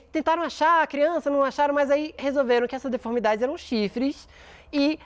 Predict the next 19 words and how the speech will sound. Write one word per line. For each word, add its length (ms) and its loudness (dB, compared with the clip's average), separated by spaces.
batizaram 400 0
essa 140 -8
criança 360 0
de 60 -8
bebê 240 2
diabo. 380 -2
No 120 -8
dia 180 0
seguinte, 680 -2
nas 200 0
bancas 300 0
estavam 400 -2
"Nasce 480 -2
o 40 -10
bebê 260 2
diabo 460 -2
em 40 -4
São 160 -6
Paulo", 300 -6